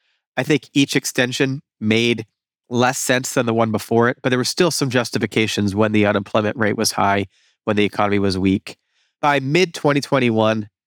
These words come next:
it no longer made any economic sense. By mid-twenty twenty-one, the unemployment rate was clearly headed back towards normal levels. You know, we now have the lowest unemployment rate, by the way, in fifty years.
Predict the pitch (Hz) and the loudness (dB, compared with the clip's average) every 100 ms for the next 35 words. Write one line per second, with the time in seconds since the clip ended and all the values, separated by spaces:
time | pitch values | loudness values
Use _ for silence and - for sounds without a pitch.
0 | - 147 131 127 120 110 110 104 101 98 | -2 0 2 2 2 2 0 2 0 0
1 | 95 92 104 92 92 - 85 - - - | 0 0 -2 0 -2 -4 -6 -4 -6 -6
2 | - 127 135 170 156 143 135 - 135 113 | -2 -2 0 0 0 -2 -2 0 0 2
3 | 107 104 98 _ _ _ 120 127 135 147 | 2 0 -4 _ _ _ 0 0 0 0
4 | 131 127 120 104 - - 156 143 120 123 | 2 2 0 -4 -4 2 2 2 0 0
5 | 113 104 107 110 - _ _ _ - - | 0 0 0 0 -8 _ _ _ -16 0
6 | 123 117 110 104 - - _ _ - 117 | 2 4 2 0 -6 -6 _ _ -2 2
7 | 123 123 113 95 98 110 - - - 110 | 2 2 2 0 0 -2 -2 -6 -2 0
8 | 107 113 123 135 120 110 113 117 - 113 | 2 2 2 2 2 2 2 0 0 -2
9 | 104 123 107 113 101 110 101 101 98 98 | -2 -2 0 0 -2 0 0 0 0 0
10 | 90 110 - 104 92 87 - - | 0 -4 0 0 0 -2 -2 -4